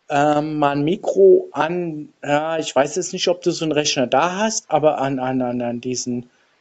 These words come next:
kleinen, ähm, U-S-B-Rechner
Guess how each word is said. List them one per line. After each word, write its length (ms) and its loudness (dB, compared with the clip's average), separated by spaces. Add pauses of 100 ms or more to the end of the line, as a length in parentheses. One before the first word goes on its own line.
kleinen, 680 -2
ähm, 500 2
U-S-B-Rechner 1200 2